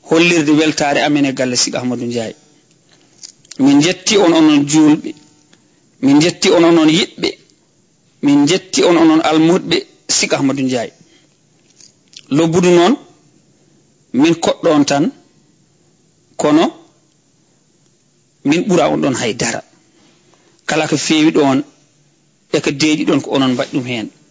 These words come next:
Mbaɗi ɗum wuro he. Min jettatani ɓe Sik Ahmadou Ndiaye. Ɓe ngannduɗaa ɓe si min gimmima, min jagge gammu he,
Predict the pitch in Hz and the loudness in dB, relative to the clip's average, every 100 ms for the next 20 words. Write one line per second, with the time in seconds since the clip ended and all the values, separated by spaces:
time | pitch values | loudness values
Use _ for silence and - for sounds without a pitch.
0 | _ _ _ - _ _ - 127 143 165 | _ _ _ -20 _ _ -8 -4 0 2
1 | 151 151 156 139 143 - _ _ _ _ | 4 4 2 0 -2 -6 _ _ _ _
2 | _ _ _ - 139 147 151 180 175 151 | _ _ _ -2 2 2 2 0 -2 -2
3 | 156 156 156 151 - 135 139 139 139 139 | 0 0 0 -2 -4 -2 0 0 0 2
4 | 139 135 156 _ _ _ _ _ _ - | 2 0 -2 _ _ _ _ _ _ -6
5 | 139 143 151 165 165 160 139 160 156 156 | 0 0 0 0 0 0 0 2 2 2
6 | 170 175 170 170 233 _ _ _ _ _ | 0 0 0 -2 -4 _ _ _ _ _
7 | _ 147 147 147 156 156 156 147 147 147 | _ -2 2 2 0 -2 -4 -2 0 0
8 | 139 | 0